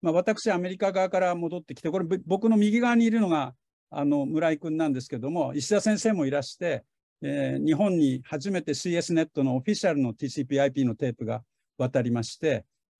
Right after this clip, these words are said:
えー、村井君がその当時、東工大にいたんですけど、東工大と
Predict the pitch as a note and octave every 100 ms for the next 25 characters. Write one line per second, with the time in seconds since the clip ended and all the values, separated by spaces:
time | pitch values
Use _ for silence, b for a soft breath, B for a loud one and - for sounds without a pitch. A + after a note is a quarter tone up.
0 | - C3 C3+ C3 D3 E3+ E3 E3 D#3+ F3
1 | D#3 F3 B2 - F3 F#3+ F#3 F3+ E3+ D#3
2 | E3+ C#3+ C3 C#3+ B2+ C3 E3+ F#3 F3+ F3+
3 | E3 G3+ F#3+